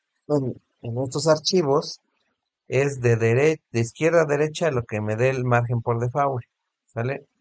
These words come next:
Aquí, por ejemplo, esta línea, esta primera línea, empieza desde it y termina hasta la palabra with. Ajá. Y esa es una línea completa.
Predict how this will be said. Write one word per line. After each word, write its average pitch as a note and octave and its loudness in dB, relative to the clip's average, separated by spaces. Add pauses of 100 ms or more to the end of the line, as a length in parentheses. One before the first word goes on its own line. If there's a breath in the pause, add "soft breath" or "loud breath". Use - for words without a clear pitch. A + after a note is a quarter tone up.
(420)
Aquí, A#2 -6
por C3+ 2
ejemplo, B2 -2
esta C3+ 0
línea, C#3 -2
esta C#3+ -6
primera B2 -2
línea, C3+ -4 (560)
empieza B2 -2
desde G#2 -6
it F3 -4 (760)
y G2 -12
termina B2 -4
hasta A2 -6
la G#2 -4
palabra A2 0
with. B2+ -4 (800)
Ajá. A2+ -8 (1120)
Y B2 2
esa C3+ 2
es D3 -6
una C3+ -2
línea B2+ -2
completa. B2+ -8